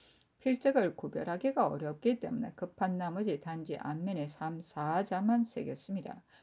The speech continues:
패목은 채박기 송판입니다.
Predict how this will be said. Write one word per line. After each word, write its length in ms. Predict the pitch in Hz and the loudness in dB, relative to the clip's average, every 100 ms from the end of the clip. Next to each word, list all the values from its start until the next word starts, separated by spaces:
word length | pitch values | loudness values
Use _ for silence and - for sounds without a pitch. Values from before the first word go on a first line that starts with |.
| _ | _
패목은 1000 | - 185 180 151 147 170 214 147 180 185 | 0 2 4 2 -2 0 2 2 0 -6
채박기 760 | - - 175 208 233 - 160 139 | -8 -2 0 2 -2 -2 -2 -2
송판입니다. 840 | - 165 147 - 180 127 - - | -4 -6 -6 -4 -2 -2 -6 -12